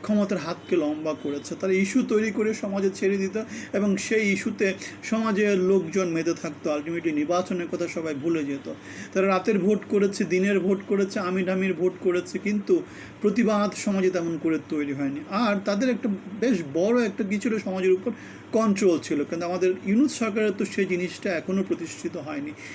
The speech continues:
সুতরাং তারা কি করছে, তারা হচ্ছে এনসিপি যারা নেতা আছে তাদের মধ্য দিয়ে কি করছে, মবতন্ত্র প্রতিষ্ঠা করছে। শাহবাগে নানা জায়গাতে,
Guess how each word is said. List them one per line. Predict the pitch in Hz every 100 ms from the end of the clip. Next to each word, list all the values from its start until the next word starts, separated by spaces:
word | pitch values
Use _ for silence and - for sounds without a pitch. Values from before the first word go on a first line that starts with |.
| -
সুতরাং | 269 262 269 233
তারা | 254 254
কি | 277
করছে, | 254 240 170 - 160
তারা | 151 156 170
হচ্ছে | 170 - 190
এনসিপি | 180 175 170 190 185 175
যারা | 170 165
নেতা | 151 147 185 160
আছে | 156 - 185 - - -
তাদের | 240 247
মধ্য | 208 208 -
দিয়ে | 214 202
কি | 202
করছে, | 196 190 -
মবতন্ত্র | 175 160 190 - 185 170 175
প্রতিষ্ঠা | - 160 170 - 175
করছে। | 175 - - 170
শাহবাগে | 170 175 165 165 160 170
নানা | 165 160
জায়গাতে, | 170 160 160 - 160